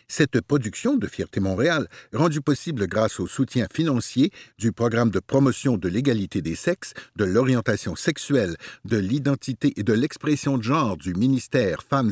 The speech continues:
et Égalité des genres Canada, offre une visibilité accrue et une opportunité de prise de parole aux personnes de S L G B T Q I A plus vivant des réalités propres à leur contexte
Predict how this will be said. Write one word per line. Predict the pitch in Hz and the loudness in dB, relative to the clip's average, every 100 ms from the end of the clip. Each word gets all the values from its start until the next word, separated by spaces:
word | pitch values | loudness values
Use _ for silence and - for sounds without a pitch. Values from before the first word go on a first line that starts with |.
| 92 | -2
et | 90 | -2
Égalité | 135 135 123 120 - 110 | 0 2 2 0 -2 -2
des | 87 90 | -2 -2
genres | 107 104 - | 0 -2 -2
Canada, | 135 139 95 95 151 - _ _ _ _ _ _ _ - | 0 2 2 -2 -6 -8 _ _ _ _ _ _ _ 2
offre | 180 - 127 | 2 2 2
une | 110 | 2
visibilité | 196 180 151 139 135 - 139 - | 0 -2 0 2 0 0 -2 0
accrue | 180 - 123 160 - - _ | -2 -2 -2 -2 -6 -20 _
et | 151 - 110 | 0 2 2
une | 107 | 2
opportunité | - - - 143 139 - 190 | 2 -2 -4 -2 -2 -2 -6
de | 135 | -6
prise | - - 220 | -6 -4 -2
de | 151 | -2
parole | 143 110 85 101 139 - - | -2 -2 0 0 -2 -8 -10
aux | - 113 | -6 -2
personnes | 135 - - 123 98 - | 0 -2 0 0 2 -2
de | 87 117 196 - | -2 0 0 0
S | 120 135 135 | -2 0 0
L | 131 | 0
G | 90 98 | 0 -2
B | 95 | -2
T | - 101 | -4 -6
Q | - 104 - | -4 -6 -4
I | 101 - | -8 -6
A | - - | -8 -4
plus | 120 190 - - - - _ - | -2 -2 -4 -14 -18 -20 _ -16
vivant | 92 165 185 151 190 202 226 _ _ _ | -6 -2 -2 -2 -2 -4 -10 _ _ _
des | 95 120 | -2 0
réalités | 101 127 127 117 - 156 | 2 2 0 -2 -2 -2
propres | - 127 135 85 | -2 -4 -4 -4
à | |
leur | 87 - | -6 -6
contexte | 104 95 - - - | -8 -6 -8 -8 -14